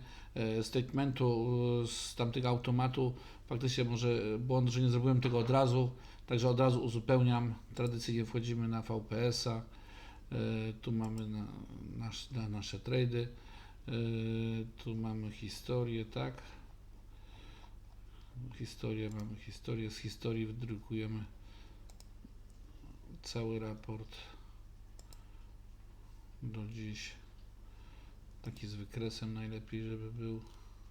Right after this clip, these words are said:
Mamy. O, i na samym końcu,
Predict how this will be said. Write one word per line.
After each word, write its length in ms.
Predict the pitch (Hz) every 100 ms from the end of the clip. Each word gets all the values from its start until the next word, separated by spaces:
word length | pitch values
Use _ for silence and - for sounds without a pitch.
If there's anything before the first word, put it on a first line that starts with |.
| - - - - - - - - - - - - - 127
Mamy. 540 | 117 110 110 110 113 - - - - - - - - - - - - - - - - - -
O, 180 | 113 120 - - - - -
i 60 |
na 120 | 127
samym 340 | 127 139 143 127
końcu, 540 | 127 123 123 123 117